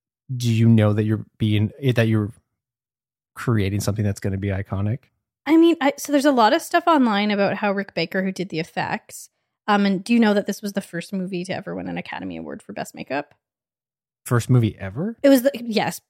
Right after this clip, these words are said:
Speaker 2: because it was the first year that they had that category.
Speaker 1: Oh, really?
Speaker 2: But this was the first film to win when that category was created.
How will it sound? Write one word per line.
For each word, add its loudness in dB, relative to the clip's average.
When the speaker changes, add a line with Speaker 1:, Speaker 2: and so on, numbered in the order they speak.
Speaker 2:
because 2
it -2
was -4
the -2
first -8
year 0
that -6
they -4
had -4
that -6
category. -8
Speaker 1:
Oh, 2
really? 2
Speaker 2:
But -2
this 4
was 2
the 2
first -4
film 0
to -6
win -4
when -2
that -6
category -10
was -12
created. -16